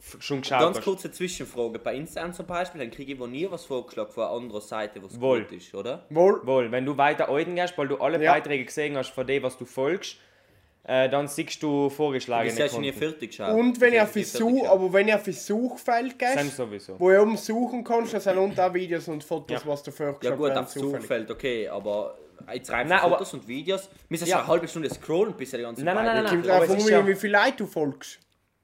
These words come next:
Speaker 1: Stimmt.
Speaker 2: Ich folge jetzt nicht so viel.
Speaker 1: Wenn du im Fünfe folgst, dann bist du eigentlich gleich fertig.
Speaker 2: Ja, okay, gut.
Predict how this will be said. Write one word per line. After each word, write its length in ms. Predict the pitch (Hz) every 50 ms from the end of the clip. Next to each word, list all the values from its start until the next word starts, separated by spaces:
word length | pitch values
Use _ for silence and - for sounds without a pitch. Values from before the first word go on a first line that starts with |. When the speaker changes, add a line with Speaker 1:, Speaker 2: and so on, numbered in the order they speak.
| _ _ _ _ _ _
Speaker 1:
Stimmt. 280 | - - - 131 104 - - -
Speaker 2:
Ich 100 | 92 -
folge 220 | _ 101 98 95
jetzt 160 | 92 - -
nicht 260 | 98 95 - 113 104
so 140 | - 139 110
viel. 240 | 98 _ - 95 90 _ _ _ _ _ _
Speaker 1:
Wenn 160 | - 123 123 127
du 60 | 127
im 60 | 120
Fünfe 360 | - 143 147 156 156 156 147
folgst, 320 | 151 - 151 156 156 156 143
dann 160 | 135 127 127 -
bist 140 | 139 127
du 80 | 131 127
eigentlich 240 | 127 131 120 - _
gleich 220 | 131 127 127 127
fertig. 320 | - 123 117 117 - 95 - _ _ _ _ _ _ _ _ _ _ _ _ _ _ _ _ _ _ _ _ _ -
Speaker 2:
Ja, 160 | 147 160 160
okay, 200 | 160 143 113 92
gut. 140 | - -